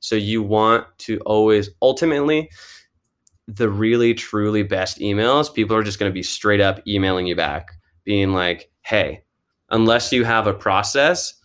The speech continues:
such as, you know, a C R M that provides, like, landing pages and forms where they can fill that out themselves and kind of self-service. 'Cause a l-, if you're any, if, if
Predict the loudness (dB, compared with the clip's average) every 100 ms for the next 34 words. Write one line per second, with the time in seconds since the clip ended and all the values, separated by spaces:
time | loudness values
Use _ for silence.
0 | _ _ -2 -2 0 0 0 -2 -4 -2
1 | -2 -2 -4 0 2 2 0 -2 -4 -6
2 | -2 0 0 -4 -4 -2 -2 -2 -4 -4
3 | -6 -10 -6 -4 -4 -4 -6 -8 -4 0
4 | 2 2 2 0 -2 0 0 0 -2 -4
5 | -6 -2 0 0 -2 -2 -2 -4 -4 -8
6 | -10 _ -20 _ _ _ _ 0 2 2
7 | 2 2 4 2 0 -2 -6 -6